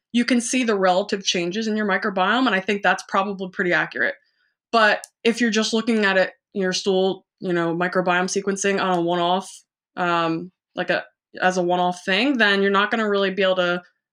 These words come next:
get any useful information, in my opinion, because the absolute values of different bacteria present, it's just gonna vary so wildly, you know,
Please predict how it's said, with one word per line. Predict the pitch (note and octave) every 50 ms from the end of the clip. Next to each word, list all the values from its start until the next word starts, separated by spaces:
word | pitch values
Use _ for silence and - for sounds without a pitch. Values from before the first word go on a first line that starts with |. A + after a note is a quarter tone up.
| _ -
get | - G#3 D#3+ G#3
any | G3+ G3+
useful | A3 B3 - - D4 D4
information, | C#4+ C#4+ D#4 D4 D4+ D4+ D4+ D#4 D4
in | D4+
my | D4 D4+ D4+
opinion, | D4+ D4+ - D4+ D4+ D#4 D#4+ D4
because | B3 A#3+ - A#3 G#3+ G#3
the | G#3 - - -
absolute | A3 A3+ A#3 - - - A3+ G#3+ G3+ G#3 G3+ F3+
values | F#3+ F3+ F3 F#3 G3 A#3 B3 C4 C4 C4+ C4+ B3+ - - - _ _ _ _ _ _ _ _ _ _ -
of | - G3+ F#3+ F#3
different | F#3 G#3 G3+ - G#3+ G3 F#3+ G3
bacteria | F#3 F#3 F#3 - - A3 A3 G#3
present, | G3+ - G3+ G3+ G#3+ A#3+ C4+ A#3+
it's | A3 -
just | C4+ C4 -
gonna | D#4+ D4+ D4 B3
vary | G#3 F#3+ F#3 F#3+ G#3 G#3 G#3 G#3
so | G3 - G#3 G3+ G#3 G#3 G3+
wildly, | F#3+ F3 E3+ F3+ F#3 F#3+ G3 G3 G3 G3 F#3+ F#3 F#3 - _ _
you | - - E3+
know, | E3 E3 D#3+ D#3+ E3